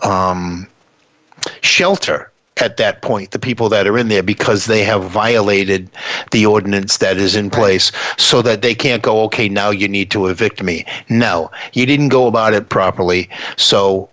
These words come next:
Speaker 1: you, you, you don't belong in this residence. I, I don't know. I mean, I'm sure that,
Speaker 2: Well,
Speaker 1: you know, we're not
Speaker 2: ultimately,
Speaker 1: trying to
Speaker 2: I think there
Speaker 1: reinvent
Speaker 2: need
Speaker 1: the wheel
Speaker 2: to be
Speaker 1: here.
Speaker 2: more places, you know,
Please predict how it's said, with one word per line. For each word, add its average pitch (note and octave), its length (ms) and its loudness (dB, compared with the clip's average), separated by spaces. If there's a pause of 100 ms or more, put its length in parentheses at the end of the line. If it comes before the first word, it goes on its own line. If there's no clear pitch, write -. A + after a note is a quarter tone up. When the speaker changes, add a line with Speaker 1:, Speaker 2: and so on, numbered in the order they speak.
(100)
Speaker 1:
you, A#2 140 -4
you, A#2 560 0
you B2 220 2
don't A2+ 380 0
belong G#2+ 380 2
in G2 120 0
this F#2+ 200 0
residence. G#2+ 460 2
I, F3 180 2 (140)
I - 20 0
don't F#3 220 2
know. C#3+ 240 0
I G2+ 60 0
mean, A#2 160 -2
I'm A#2 120 -2
sure G3 240 2
that, D#3+ 240 0
Speaker 2:
Well, C#4+ 140 4
Speaker 1:
you B2+ 60 2
know, G#2+ 140 2
we're C3 120 2
not E3 160 0
Speaker 2:
ultimately, - 100 0
Speaker 1:
trying - 180 2
to - 60 0
Speaker 2:
I - 20 0
think B2+ 200 2
there - 0 -
Speaker 1:
reinvent - 100 2
Speaker 2:
need - 80 0
Speaker 1:
the G2 60 -2
wheel B2+ 200 4
Speaker 2:
to G#3+ 60 4
be G#3+ 60 4
Speaker 1:
here. F#3+ 100 -2
Speaker 2:
more F#3 320 2
places, F#3+ 760 -2 (540)
you F3 120 -4
know, C#3+ 260 0